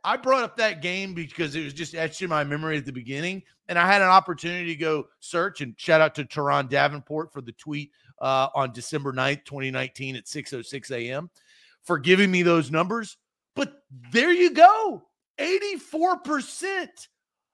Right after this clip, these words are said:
Th-, that's the amount that he has to be on the field and needs to be on the field. And look, I think it's a great comparison because Derrick Henry was on the field that day. Now, Derrick, Derrick Henry was on the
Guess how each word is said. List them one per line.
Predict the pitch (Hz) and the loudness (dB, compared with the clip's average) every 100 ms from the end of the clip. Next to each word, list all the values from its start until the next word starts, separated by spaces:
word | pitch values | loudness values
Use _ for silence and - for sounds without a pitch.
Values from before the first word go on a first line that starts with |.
| _ | _
Th-, | 185 - - - | -10 -10 -12 -18
that's | 190 277 311 339 - - | 2 6 6 4 -2 -10
the | 294 | -6
amount | 294 226 214 262 277 214 | -6 -4 -4 -4 -6 -6
that | 214 | -6
he | 175 240 | -4 -4
has | 226 262 - | -2 -2 -4
to | 220 | -8
be | 226 | -6
on | 214 | -6
the | 190 | -6
field | - 240 254 202 | -6 -4 -4 -4
and | 185 | -4
needs | 208 294 - | -4 -4 -6
to | 247 | -8
be | 208 | -6
on | 180 | -6
the | |
field. | - 190 185 180 - | -4 -2 -2 -4 -2
And | 220 214 | 0 0
look, | 294 294 - - | 0 -2 -2 -2
I | 175 | 0
think | 254 | 0
it's | 285 190 | -4 -4
a | |
great | 180 214 | -2 -2
comparison | - 160 214 277 233 202 | -2 -6 -4 -4 -6 -8
because | 180 156 185 151 - _ _ _ _ _ _ _ _ - | -6 -2 -2 -2 -8 _ _ _ _ _ _ _ _ -8
Derrick | - 277 277 220 | -2 2 2 0
Henry | 320 359 269 | 0 2 2
was | 208 170 | 4 6
on | 185 | 6
the | 160 | 4
field | - 175 135 110 _ | -2 0 0 -4 _
that | 165 151 120 | 2 2 2
day. | 135 92 - _ | -4 -4 -10 _
Now, | 175 143 - | -4 -4 -6
Derrick, | 202 208 160 _ 151 | -2 -2 -2 _ -6
Derrick | 190 175 | -4 -2
Henry | 208 202 | -2 -2
was | 180 170 | -4 -4
on | 175 | -4
the | 147 | -6